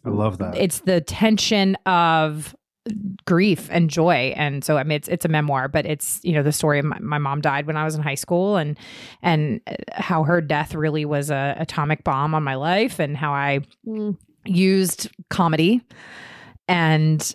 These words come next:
Speaker 2: um, you know, making people laugh as a mask.
Speaker 1: Mm-hmm.
Speaker 2: Um, and so I'm really passionate about, because I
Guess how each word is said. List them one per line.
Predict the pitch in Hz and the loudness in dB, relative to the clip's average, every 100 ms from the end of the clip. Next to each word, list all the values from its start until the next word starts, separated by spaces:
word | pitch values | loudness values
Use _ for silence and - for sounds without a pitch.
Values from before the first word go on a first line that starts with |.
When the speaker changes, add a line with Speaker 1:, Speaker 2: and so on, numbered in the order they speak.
| - | -2
Speaker 2:
um, | 160 151 147 147 147 160 190 _ _ | 0 2 2 2 0 0 -2 _ _
you | 202 | 2
know, | 160 | 4
making | 160 165 170 190 180 | 4 4 2 2 2
people | - 196 190 170 | 2 0 2 0
laugh | 156 143 143 - - - - | 2 2 2 0 -6 -16 -6
as | 175 156 156 | -2 -2 0
a | 156 147 147 147 | 0 2 0 -2
mask. | 147 147 131 117 240 - 107 101 | -2 -2 0 -2 -2 -4 -4 -6
Speaker 1:
Mm-hmm. | 113 120 - - - | -8 -8 -16 -10 -2
Speaker 2:
Um, | 190 175 165 165 _ _ | 0 2 2 -2 _ _
and | 190 185 | 0 2
so | - 202 175 | 2 2 2
I'm | - 175 214 | 0 0 2
really | 226 208 | 4 4
passionate | 180 - 214 - 220 175 | 2 -2 -2 0 0 0
about, | 160 151 | -2 -2
because | 175 170 302 294 - | -4 -2 2 2 2
I | 185 190 214 240 240 | 0 2 2 0 -2